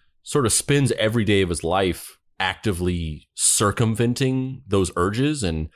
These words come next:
resists. He, you know, he, he kinda stays away from social interaction a lot. He, you know, works with, with therapists and things like that. And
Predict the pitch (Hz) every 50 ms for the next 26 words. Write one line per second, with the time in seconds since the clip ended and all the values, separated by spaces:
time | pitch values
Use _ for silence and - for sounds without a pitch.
0 | _ _ - 95 98 95 90 82 90 98 104 101 - - - - 113 - 120 110
1 | 110 104 90 82 87 101 - - - - - - 127 107 - - - - 110 104
2 | 107 98 107 90 85 90 95 - 107 87 - - - 92 90 - - 87 82 80
3 | 78 80 90 107 - - 131 123 120 120 120 123 123 127 - - _ _ - _
4 | _ _ _ _ _ - - 98 92 90 85 85 82 82 78 78 65 - - 90
5 | 80 78 76 82 90 90 - - 92 78 71 - - 92 82 - - - 90 90
6 | 98 104 98 - 110 98 95 - - - - 107 98 107 104 95 101 98 92 -
7 | 104 98 101 101 87 80 78